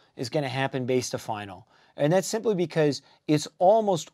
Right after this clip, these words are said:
always the fact that we're trying to make that turn line up with the runway and we're overshooting. And the key thing to remember is, A, you wanna limit your bank angle to a safe bank angle.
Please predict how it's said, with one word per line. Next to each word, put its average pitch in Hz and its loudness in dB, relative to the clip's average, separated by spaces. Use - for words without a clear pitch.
always 170 6
the 135 -12
fact 139 -4
that - -14
we're 110 -10
trying 170 -2
to 165 -4
make 143 -4
that - -4
turn 135 -4
line 151 0
up 147 -2
with 151 -4
the 151 0
runway 117 -4
and 120 -12
we're 117 -8
overshooting. 135 -2
And 156 0
the 165 4
key 247 -2
thing 233 -4
to 185 2
remember 143 2
is, 113 -6
A, 175 2
you 208 -2
wanna 214 -2
limit 156 0
your 147 0
bank 127 -4
angle 123 -6
to - -8
a - -4
safe - -2
bank 120 -8
angle. 92 -12